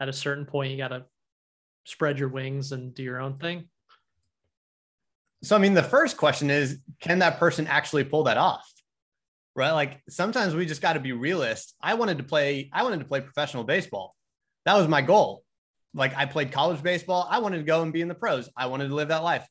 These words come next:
Speaker 2: Guess what? Just because I wanted to do the thing didn't mean I get, got to be the next Ken Griffey Junior,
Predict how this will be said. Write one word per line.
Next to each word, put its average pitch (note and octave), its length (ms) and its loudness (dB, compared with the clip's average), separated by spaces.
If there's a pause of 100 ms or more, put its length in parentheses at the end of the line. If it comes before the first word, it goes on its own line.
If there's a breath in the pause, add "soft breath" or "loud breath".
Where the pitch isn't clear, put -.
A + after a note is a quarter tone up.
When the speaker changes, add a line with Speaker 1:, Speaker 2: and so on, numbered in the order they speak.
Speaker 2:
Guess E3 220 0
what? D#3+ 220 0
Just D3+ 180 -10
because E3+ 240 -2
I D3+ 80 2
wanted C#3+ 300 -2
to B2 80 -6
do C#3+ 160 -4
the E3+ 100 -6
thing G#3+ 380 -4 (160)
didn't E3+ 180 2
mean E3+ 140 2
I D3+ 80 2
get, D#3 260 -6
got D#3+ 200 2
to D3 40 -10
be C#3+ 100 -4
the C#3+ 60 -2
next C#3 240 -2
Ken C#3+ 140 -4
Griffey C3+ 240 -4
Junior, B2 400 -4